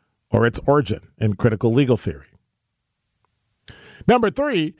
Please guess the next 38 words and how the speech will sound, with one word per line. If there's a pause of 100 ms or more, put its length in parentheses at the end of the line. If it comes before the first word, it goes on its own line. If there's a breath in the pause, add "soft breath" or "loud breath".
(320 soft breath)
equal
protection
means
you
would
actually
open
it
up
and
add
it. (600)
Equal
protection
would
mean (360)
if
you
wanted
to
take
it,
you
could
take
it. (640)
Those
who
didn't
want
to
take
it
don't
want
to
take
it.